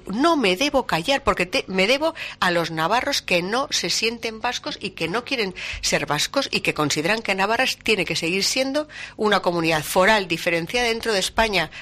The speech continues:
como hasta ahora. Y mi obligación es defenderlo, y si lo hago con mayor ahínco que los demás, pues yo creo que lo hago por defender un bien, un interés general y un bien, eh, importante y que merece la pena. Ahora bien, que me echen muchas veces, y más que me van a echar,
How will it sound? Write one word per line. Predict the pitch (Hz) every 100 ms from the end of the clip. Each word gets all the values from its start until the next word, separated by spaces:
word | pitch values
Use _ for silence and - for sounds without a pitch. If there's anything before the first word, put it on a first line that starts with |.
| - -
como | 214 196 185
hasta | 170 - 160
ahora. | 185 240 160 - - - - - - - -
Y | 190 165 156
mi | 156
obligación | 147 151 147 139 226
es | 220
defenderlo, | 214 220 226 254 277 -
y |
si | - 208
lo | 226
hago | 208 156
con | 170
mayor | 175 185 226
ahínco | 226 226 220 226 220 - - -
que | - 208
los | 196
demás, | 208 226 294 311 - - - -
pues | 190 185
yo | 202
creo | 220 214
que | 196
lo | 196
hago | 214 240 - -
por | 170
defender | 156 156 170 180
un | 175 170
bien, | 165 170 -
un | 175
interés | 165 156 156 -
general | 160 156 180 208 - -
y | 180
un | 175
bien, | 165 190 202 -
eh, | - 160 147 147 -
importante | 160 147 151 170 175 208
y |
que | 170
merece | 143 151 -
la | 151 -
pena. | 131 131
Ahora | - 175
bien, | 170 156
que | 160
me | 175
echen | 214 254
muchas | 247 240 240
veces, | 269 226 -
y | 170
más | 175
que | 208
me | 190
van | 180
a | 165
echar, | - -